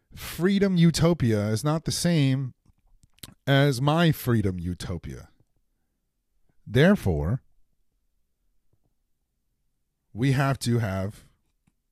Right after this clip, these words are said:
a republic where we debate about these things and keep it healthy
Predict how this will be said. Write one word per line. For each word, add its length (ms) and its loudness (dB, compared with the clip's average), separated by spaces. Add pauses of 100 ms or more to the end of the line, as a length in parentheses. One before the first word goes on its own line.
(500)
a 120 -2
republic 680 -4 (580)
where 120 -2
we 180 4
debate 380 2
about 280 -6
these 220 -8
things 540 -14 (800)
and 140 -14
keep 220 -4
it 80 -2
healthy 640 -4